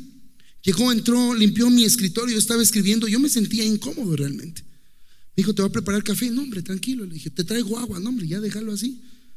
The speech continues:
¿Quieres algo de comer?". Yo le dije, "Papá, tranquilo", le dije yo. "No, hombre, no, no hagas tanto", le dije.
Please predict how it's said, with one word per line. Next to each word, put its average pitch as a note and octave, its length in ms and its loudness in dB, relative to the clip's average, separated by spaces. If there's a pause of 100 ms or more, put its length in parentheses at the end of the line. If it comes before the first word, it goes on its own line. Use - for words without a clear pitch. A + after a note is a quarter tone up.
(160)
¿Quieres - 300 -8
algo G3+ 200 -6
de E3+ 120 0
comer?". E3 440 -8 (680)
Yo F3+ 100 0
le F#3 60 2
dije, F#3 300 4 (180)
"Papá, G3+ 240 2
tranquilo", G3+ 460 -4
le E3+ 120 -2
dije C#3+ 240 -8
yo. B2+ 100 -10
"No, B2+ 60 -14 (840)
hombre, A#3 200 0
no, F#3+ 180 0
no G3 140 2
hagas G#3+ 180 -2
tanto", - 320 -12
le - 60 -20
dije. - 260 -20